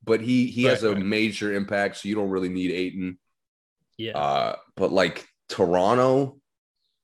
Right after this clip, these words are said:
Speaker 1: if,
Speaker 2: Now,
Speaker 1: if
Speaker 2: I've
Speaker 1: the
Speaker 2: seen
Speaker 1: option
Speaker 2: that.
Speaker 1: is
Speaker 2: I've heard,
Speaker 1: there, go make
Speaker 2: I've
Speaker 1: it
Speaker 2: heard that.
Speaker 1: happen.
Speaker 2: I've heard that that's possible.
Speaker 1: You can't play a six eight guy against Embiid. Like, that's just not gonna work.
Speaker 2: Yeah. If you're in the East, you desperately need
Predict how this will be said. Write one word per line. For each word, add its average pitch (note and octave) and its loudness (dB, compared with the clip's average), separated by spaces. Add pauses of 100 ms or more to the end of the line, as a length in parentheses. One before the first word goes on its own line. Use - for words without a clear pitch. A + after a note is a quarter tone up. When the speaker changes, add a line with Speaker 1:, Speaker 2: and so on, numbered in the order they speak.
(800)
Speaker 1:
if, A2 0
Speaker 2:
Now, C3+ 4
Speaker 1:
if C#3 6
Speaker 2:
I've C#3 2
Speaker 1:
the D#3 6
Speaker 2:
seen - 8
Speaker 1:
option C#3+ 6
Speaker 2:
that. B2+ 6
Speaker 1:
is A#2 4
Speaker 2:
I've - -8
heard, D3+ 8
Speaker 1:
there, F#2 6 (260)
go C#3+ 2
make C3 0
Speaker 2:
I've - -
Speaker 1:
it - 2
Speaker 2:
heard D3+ 0
that. C#3+ 2
Speaker 1:
happen. B1+ -8 (1120)
Speaker 2:
I've C#3 -2
heard D#3+ 4
that C#3 -6
that's C#3 -2
possible. C3+ -4 (1160)
Speaker 1:
You C3+ -6
can't - 2
play F#3 6
a A#2+ 4
six - 4
eight C#3+ 2
guy F#2 4 (100)
against G#2+ 0
Embiid. E2+ -2 (140)
Like, F2 -2
that's A2+ 0
just B2+ 0
not B2 4
gonna G#2+ 4
work. - -2 (800)
Speaker 2:
Yeah. - -12 (360)
If C#3+ -2
you're G3 8
in D3+ 6
the D3+ -2
East, C#3 0
you D3 0
desperately B2+ 0
need A2+ -8